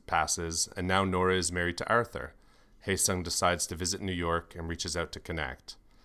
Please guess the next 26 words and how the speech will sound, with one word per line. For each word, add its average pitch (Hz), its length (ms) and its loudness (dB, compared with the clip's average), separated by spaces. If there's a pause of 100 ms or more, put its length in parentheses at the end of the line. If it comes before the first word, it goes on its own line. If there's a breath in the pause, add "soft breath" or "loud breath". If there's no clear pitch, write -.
(300 soft breath)
The 107 80 2
reunion 113 420 4
brings 98 260 0
to 98 120 -2
the 90 80 -6
surface 98 440 0
a 80 60 -4
spark 90 640 2
that 85 120 -10
refuses 90 480 -2
to - 60 -12
be 82 140 -4
extinguished, 78 800 -4
despite - 460 2
the 107 80 -6
complexities 90 720 -2
of 76 100 -8
their 82 80 -4
current 80 300 -4
relationships 85 840 -4 (260 soft breath)
and 87 140 -4
the 85 60 0
weight 87 220 0
of 78 100 -4
unresolved 80 480 -2
emotions. 76 680 -6